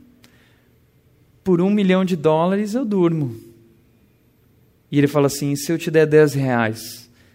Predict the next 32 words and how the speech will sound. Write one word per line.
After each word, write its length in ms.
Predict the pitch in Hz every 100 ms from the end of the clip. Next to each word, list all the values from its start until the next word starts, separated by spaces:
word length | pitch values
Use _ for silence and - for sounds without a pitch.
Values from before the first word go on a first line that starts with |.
| _ _ -
você 180 | -
dorme 340 | 131 143 160 147
comigo 340 | - 135 131
essa 200 | 120 131
noite?" 540 | 127 139 131 120 - - _ _ _ _ _
Fala 180 | - 139
assim, 100 | 175
"Ai, 280 | 190 208
você 140 | 185 -
tá 100 | 180
pensando 400 | 190 185 196 190
que 80 | 202
eu 60 |
sou 260 | 190 202 233
o 40 |
quê?" 400 | 240 175 139 107 - - - _ _ _ _ - - - - - -
E 100 | 143
aí 140 | 143
ele 160 | 160 151
vira 260 | 143 143
pra 160 | 143 139
ela 140 | 139
e 20 |
fala 140 | 135 135
assim, 280 | - 127 127
"O 80 | 151
que 260 | - - 214
você 400 | 202 - - 151
é, 200 | 147 170
eu 120 | 196
já 140 | 226
sei. 640 | 240 - 131 113 - -